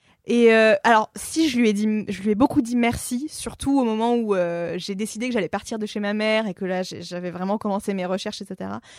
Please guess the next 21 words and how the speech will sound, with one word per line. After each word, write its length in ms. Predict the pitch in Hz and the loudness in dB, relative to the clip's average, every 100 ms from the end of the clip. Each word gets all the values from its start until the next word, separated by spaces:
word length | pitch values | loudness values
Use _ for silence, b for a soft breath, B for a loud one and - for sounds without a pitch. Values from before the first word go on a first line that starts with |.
| B | B
Je 60 | - | -2
l'ai 100 | 196 | -2
beaucoup 220 | 196 220 | 0 0
remercié 360 | 254 233 220 220 | 2 0 -2 -6
à 40 | |
ce 80 | 214 | -4
moment-là 200 | 202 208 | -2 0
parce 160 | 220 202 | -2 -4
que 100 | 208 | -6
je 120 | 185 | -6
voyais 340 | 185 208 220 226 | -2 0 2 0
concrètement 480 | 208 190 185 202 | -2 -6 -4 -4
qu'il 120 | 208 196 | -4 -6
y 40 | |
avait 140 | 165 | -8
des 140 | 160 175 | -10 -8
méga 380 | 180 214 196 196 | -4 -2 -2 -4
changements 380 | 208 185 196 | -6 -8 -8
dans 80 | 190 | -8
ma 140 | 180 185 | -6 -6
vie. 160 | 254 | -8